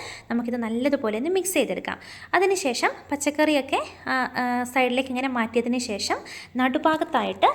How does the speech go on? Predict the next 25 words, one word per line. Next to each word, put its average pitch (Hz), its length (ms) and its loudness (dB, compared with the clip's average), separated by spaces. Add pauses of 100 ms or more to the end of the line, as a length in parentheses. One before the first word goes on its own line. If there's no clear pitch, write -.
(160)
നമുക്കിതേപോലെ 220 720 -2
ഒന്ന് 220 160 -2 (360)
മുട്ട, 254 280 -2
ആ, 214 420 0
രണ്ട് 254 240 0
മുട്ട 262 260 -2
ഞാനിവിടെ 226 300 0
പൊട്ടിച്ച് 226 340 -2
വെച്ചിട്ടുണ്ട്. 202 460 -2
ആ 494 320 0
മുട്ടയിലേക്ക് 240 540 2
ഒരു 294 200 2
പിഞ്ച് 277 380 -2 (100)
ഉപ്പും 349 360 -2 (320)
ഒരു 427 160 4
പിഞ്ച് 302 260 2
കുരുമുളക് 262 440 2
പൊടിയും 254 240 2
കൂടെ 254 140 2
ഞാനിവിടെ 247 300 0
ചേർത്തിട്ടുണ്ട് 214 540 0
കേട്ടോ. 185 160 -4
ഇനി - 440 -10
നമുക്കതൊന്ന് 302 400 2
ചിക്കിയെടുക്കണം. 240 800 0